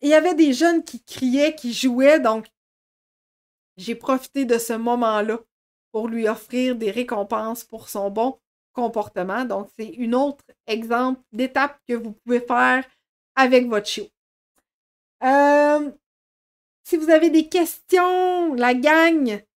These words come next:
écrivez-moi ça en commentaire. Ça va me faire plaisir, plaisir d'y répondre,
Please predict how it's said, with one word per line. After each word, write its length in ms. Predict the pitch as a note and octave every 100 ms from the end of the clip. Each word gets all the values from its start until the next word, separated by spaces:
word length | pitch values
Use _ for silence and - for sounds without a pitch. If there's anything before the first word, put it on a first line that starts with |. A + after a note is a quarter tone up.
| _ _ -
écrivez-moi 600 | C#4 - D4 D4+ C#4+ C#4+
ça 180 | E4 E4
en 40 |
commentaire. 640 | D#4 B3+ B3 B3 C#4 C#4+
Ça 140 | C#4+ A#3
va 160 | A3+
me 40 | A3+
faire 360 | B3 A#3+ A#3+ - _ _ _ -
plaisir, 680 | D4+ D#4 C#4+ D#4+ D#4 D#4 -
plaisir 540 | - C#4+ C4+ D4 D4 C#4
d'y 280 | A#3+ B3 C4
répondre, 880 | A#3+ A#3 C4 C4+ C4 B3 A3+ A3